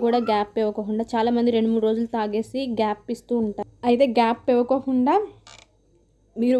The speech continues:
ఒక వన్ మంత్ తాగి చూస్తే రిజల్ట్ అనేది మీకే కనిపిస్తుంది అనమాట. దీంట్లో మనం యాడ్ చేసిన ఇంగ్రీడియంట్స్ కూడా రెండు మూడు కన్నా ఎక్కువ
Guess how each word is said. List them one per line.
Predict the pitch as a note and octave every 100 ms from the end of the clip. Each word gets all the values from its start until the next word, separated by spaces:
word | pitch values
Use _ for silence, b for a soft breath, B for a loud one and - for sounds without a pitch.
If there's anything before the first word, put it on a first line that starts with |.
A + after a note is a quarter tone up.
| A#3
ఒక | A#3 A3+
వన్ | A3 A#3
మంత్ | B3+ C#4+ C#4 -
తాగి | G#3 A3+ B3
చూస్తే | A#3+ A#3 - C#4+ C4+
రిజల్ట్ | A3 A#3+ A#3+ A#3+
అనేది | A3+ B3+ A#3
మీకే | A3+ A3 B3 A#3
కనిపిస్తుంది | G#3+ G#3+ A3+ - G#3+ G#3
అనమాట. | G3+ G#3 A#3+ C#4+ B B B B - G#3+
దీంట్లో | A#3+ A#3+ C4
మనం | B3 A#3
యాడ్ | G#3+ G#3+
చేసిన | A#3+ B3 A#3
ఇంగ్రీడియంట్స్ | A3 A#3+ A#3 A#3 -
కూడా | A#3+ B3+ A#3+
రెండు | A#3 A#3
మూడు | A#3 A#3
కన్నా | A#3 B3 A3+
ఎక్కువ | -